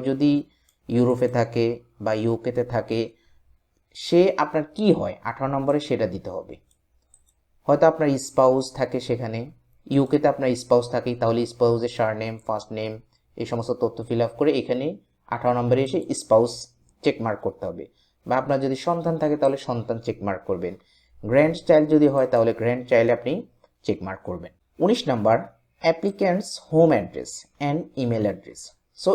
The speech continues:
এখানে দুইটা জিনিস চাইছে, একটা হচ্ছে হোম অ্যাড্রেস এবং আরেকটা হচ্ছে ইমেইল অ্যাড্রেস। So এক্ষেত্রে আপনি চেষ্টা করবেন হাউস নাম্বারটা দেওয়ার জন্য, রোড নাম্বার দেওয়ার জন্য, then আপনার লোকাল এরিয়ার অ্যাড্রেসটা দিবেন, পাশে টেলিফোন নাম্বারটা দিয়ে দিবেন।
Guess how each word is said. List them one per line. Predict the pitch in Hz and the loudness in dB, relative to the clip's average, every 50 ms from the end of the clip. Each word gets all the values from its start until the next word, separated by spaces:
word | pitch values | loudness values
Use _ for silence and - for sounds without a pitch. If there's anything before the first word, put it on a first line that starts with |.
| - - | 4 2
এখানে | 175 180 180 180 170 | 4 4 4 4 4
দুইটা | 147 139 127 127 117 | 2 2 2 2 2
জিনিস | - 110 107 104 101 - - | 2 0 -4 -6 -8 -6 -8
চাইছে, | - 82 - - - - - _ _ _ _ _ - 131 | -8 -8 -8 -10 -14 -16 -18 _ _ _ _ _ -8 -6
একটা | 127 - 156 | -2 -2 -2
হচ্ছে | 151 - 185 | 2 2 2
হোম | 180 123 135 139 143 | 2 2 0 0 0
অ্যাড্রেস | 156 165 160 160 180 202 - - - 127 113 | 0 0 -2 -2 -4 -6 -4 -2 -4 -2 -2
এবং | 107 113 131 156 - - | 0 -2 -2 -4 -6 -6
আরেকটা | 117 110 113 - - | -6 -6 -4 -4 -6
হচ্ছে | 139 - - 190 214 - - _ _ _ _ _ _ | -4 -2 -2 -2 -2 -4 -10 _ _ _ _ _ _
ইমেইল | - 160 139 127 120 104 98 | 0 2 4 4 4 2 2
অ্যাড্রেস। | 87 - - - - - - _ _ _ _ _ - | -2 -6 -10 -16 -18 -20 -20 _ _ _ _ _ -2
So | - - - - | -2 0 2 2
এক্ষেত্রে | 180 180 185 180 - 196 | 0 0 -2 -2 -2 -2
আপনি | 190 - 196 190 - 185 | -2 -2 -6 -4 -4 -6
চেষ্টা | 185 - - 165 | -2 0 -2 2
করবেন | - 131 113 101 107 107 117 127 127 127 120 | 2 2 2 2 2 0 0 0 -4 -2 2
হাউস | 110 110 113 110 110 110 | 2 2 2 2 -2 -4
নাম্বারটা | 110 107 104 107 - 123 123 | -2 -2 -2 0 0 0 2
দেওয়ার | 123 131 135 139 139 143 | 4 6 6 4 4 4
জন্য, | 156 160 180 | 2 4 4
রোড | 180 143 120 110 107 104 113 | 4 4 4 2 2 2 0
নাম্বার | 110 110 107 117 113 | 0 2 0 2 4
দেওয়ার | 117 127 131 127 127 | 4 6 6 4 4
জন্য, | 131 143 147 156 175 208 294 302 - _ _ _ _ _ _ _ _ _ _ - 113 | 2 0 0 2 0 0 0 -4 -10 _ _ _ _ _ _ _ _ _ _ 2 6
then | 127 127 123 123 123 - - 113 | 8 8 8 6 0 -2 -2 -2
আপনার | 110 - 110 110 110 110 107 - - 135 | -2 -2 -2 0 0 0 0 0 6 6
লোকাল | 160 165 - 175 170 - - 151 | 6 8 8 6 6 6 6 6
এরিয়ার | 131 123 131 127 120 | 8 10 10 10 10
অ্যাড্রেসটা | 110 101 92 104 - - - 98 | 8 6 6 0 -2 0 0 0
দিবেন, | 92 95 92 90 113 139 170 190 - _ _ _ _ _ _ _ _ _ _ _ _ _ _ _ _ _ _ _ _ _ _ _ _ | 0 0 0 2 2 2 0 -4 -12 _ _ _ _ _ _ _ _ _ _ _ _ _ _ _ _ _ _ _ _ _ _ _ _
পাশে | - 185 185 180 - 220 240 - - | 4 6 6 4 0 -4 -4 -2 0
টেলিফোন | - 135 120 120 - 123 120 113 | 2 2 2 2 2 0 0 0
নাম্বারটা | 110 107 107 104 - - 92 | 0 -2 -2 -2 -2 -4 -6
দিয়ে | 90 98 87 76 | -4 -6 -8 -8
দিবেন। | 69 67 - - | -8 -10 -12 -14